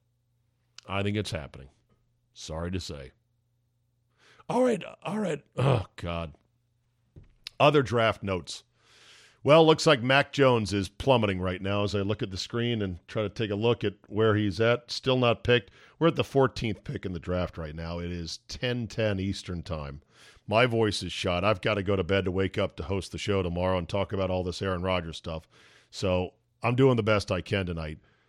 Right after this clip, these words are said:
One, two, three at quarterback, kind of as expected, with the wrinkle being San Francisco taking Trey Lance and not Mac Jones.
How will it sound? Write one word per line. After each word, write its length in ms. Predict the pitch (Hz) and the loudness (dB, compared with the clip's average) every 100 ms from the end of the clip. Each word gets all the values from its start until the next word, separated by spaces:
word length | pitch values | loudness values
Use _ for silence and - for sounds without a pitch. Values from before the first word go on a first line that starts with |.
| _ _ _ _ | _ _ _ _
One, 340 | - 127 170 180 | 2 6 6 4
two, 260 | - 165 | 4 4
three 480 | 151 143 147 139 131 - | 4 2 2 4 4 2
at 180 | 117 107 | 0 -2
quarterback, 680 | - 147 135 117 113 110 - _ _ _ _ _ _ | 2 4 6 6 4 4 0 _ _ _ _ _ _
kind 360 | - 151 190 202 | -4 4 6 8
of 100 | 156 | 8
as 200 | 139 110 | 6 4
expected, 520 | 113 - 123 113 123 | -4 0 0 0 0
with 80 | 110 | 0
the 80 | 113 | 2
wrinkle 280 | 139 143 | 2 4
being 220 | 127 131 120 | 2 4 2
San 240 | - 123 | 2 0
Francisco 400 | 113 101 104 127 | 0 -4 -4 -4
taking 300 | 110 107 95 | -2 -2 -4
Trey 280 | - 127 110 | -6 0 0
Lance 640 | 104 135 160 107 90 - - _ _ - | 4 6 6 4 0 -10 -14 _ _ -2
and 160 | 113 | 0
not 260 | 110 110 - | 4 2 2
Mac 280 | 107 101 - | 0 -2 0
Jones. 480 | 143 143 139 131 | 6 6 6 2